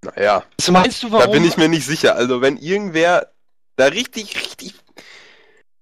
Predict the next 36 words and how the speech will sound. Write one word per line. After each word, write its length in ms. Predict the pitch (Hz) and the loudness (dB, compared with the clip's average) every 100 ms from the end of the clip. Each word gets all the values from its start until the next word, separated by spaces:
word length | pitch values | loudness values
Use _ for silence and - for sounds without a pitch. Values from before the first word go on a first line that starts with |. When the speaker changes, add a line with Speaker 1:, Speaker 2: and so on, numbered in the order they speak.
| _ _ _ _ _ - | _ _ _ _ _ -4
Speaker 2:
Aber 260 | 139 139 135 | -4 -2 0
Speaker 1:
Ja, 120 | 147 | 2
keine 240 | 151 185 190 | 4 6 8
Ahnung, 140 | 214 | 6
Speaker 2:
nicht 120 | 165 | 4
Speaker 1:
ich 80 | - | 0
Speaker 2:
in 60 | 233 | 0
Speaker 1:
werd, 20 | |
Speaker 2:
einem 80 | 208 | 0
Speaker 1:
ich 40 | |
werd, 140 | 196 196 | 2 2
Speaker 2:
Argument. 200 | 170 131 | 0 -6
Speaker 1:
ich, 200 | 190 165 | -10 -2
ich, 20 | |
ja, 160 | 165 202 | 0 2
aber 120 | 175 | 0
ich 100 | 180 | 0
werd 140 | 165 190 | -2 -2
dem 140 | 190 | -4
Typen 340 | - 269 175 | -6 -8 -2
halt 300 | 147 139 135 | 2 4 2
sauer, 240 | 123 135 135 | 2 2 4
aber 140 | 135 147 | 2 0
nicht 180 | 185 - | -2 -8
dem 100 | 170 | -4
Verein. 680 | 165 - 208 226 127 104 - _ | -4 -4 -4 -2 -2 -8 -18 _
Das 100 | - | -8
ist 140 | 143 160 | -6 0
ja 160 | 175 151 | 2 4
noch 100 | 170 | 2
was 120 | 156 | 0
anderes, 400 | 254 208 117 110 | 0 -2 -2 -2
oder 200 | 117 110 | -2 -2
nicht? 340 | 110 104 - _ _ _ _ _ _ _ _ - | -2 -6 -12 _ _ _ _ _ _ _ _ 2
Also, 340 | 143 143 - _ _ | 4 4 0 _ _
ah, 420 | - - - - | -8 -6 -4 -6